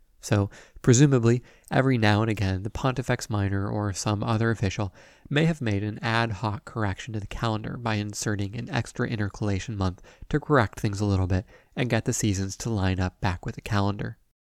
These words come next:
But any allowance for ad hoc corrections is an invitation for mischief. After all, the terms of Roman politicians were usually set in years.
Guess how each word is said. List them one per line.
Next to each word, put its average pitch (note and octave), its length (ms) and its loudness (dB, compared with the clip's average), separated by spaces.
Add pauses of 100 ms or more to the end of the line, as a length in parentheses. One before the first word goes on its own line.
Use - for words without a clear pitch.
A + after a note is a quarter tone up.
(500)
But C3 220 0 (280)
any F#3 220 0
allowance G#2+ 500 2
for - 240 -4
ad A2 240 2
hoc G#2 220 -2
corrections F#2+ 640 -2
is C3+ 200 -4
an B2 100 -4
invitation G#2 720 -4
for A#2 160 -10
mischief. - 540 -6 (920)
After E3+ 320 2
all, G2+ 200 4 (240)
the C#3+ 100 2
terms F#3+ 480 0
of B2+ 220 0
Roman A#2 300 2
politicians G#2 720 0 (300)
were E3 120 0
usually A#2+ 320 0
set G#2 300 0
in G#2 300 -4
years. A2+ 420 0